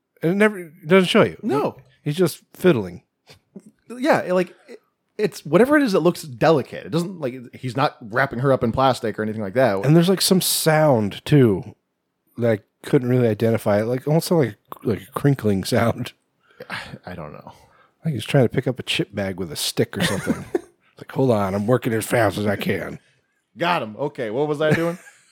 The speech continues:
Speaker 1: Um, <clears throat>
Speaker 2: Got my Doritos.
Speaker 1: <laughs> Uh,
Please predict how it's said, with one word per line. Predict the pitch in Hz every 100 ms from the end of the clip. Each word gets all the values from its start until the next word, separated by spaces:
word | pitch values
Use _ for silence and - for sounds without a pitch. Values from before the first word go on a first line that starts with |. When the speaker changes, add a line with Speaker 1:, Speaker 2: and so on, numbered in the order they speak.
| _ _ _ _ _ _ _ - _ _ _ - - - - - _ -
Speaker 1:
Um, | 147 143 139 131 -
<clears throat> | - - 143 123 -
Speaker 2:
Got | - 113
my | 101
Doritos. | 98 120 127 123 110 101 107 - 123 95 - - 143 -
Speaker 1:
<laughs> | - - _ _ _ _ - - _ _ _ _ _ _
Uh, | - 160 156 156